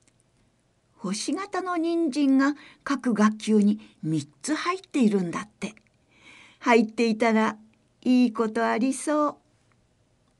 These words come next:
栄養士さんからのメッセージ付き。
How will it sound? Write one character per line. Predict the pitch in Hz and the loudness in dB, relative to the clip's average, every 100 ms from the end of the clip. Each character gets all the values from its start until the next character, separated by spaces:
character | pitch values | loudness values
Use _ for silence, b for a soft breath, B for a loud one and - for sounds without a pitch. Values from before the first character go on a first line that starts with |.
| _ _ _ _ _ _ _ _ _ _ _ _ _ _ _ | _ _ _ _ _ _ _ _ _ _ _ _ _ _ _
栄 | 190 226 | 4 6
養 | 311 359 | 6 4
士 | 381 254 | -2 -4
さ | 247 190 | 0 -2
ん | |
か | 208 180 | -2 -4
ら | 165 | -4
の | 165 | -4
メ | 165 165 | -4 -4
ッ | |
セ | - - 277 | -6 -6 -4
ー | 254 | -2
ジ | 254 | -4
付 | 247 - | -6 -6
き。 | 254 | -6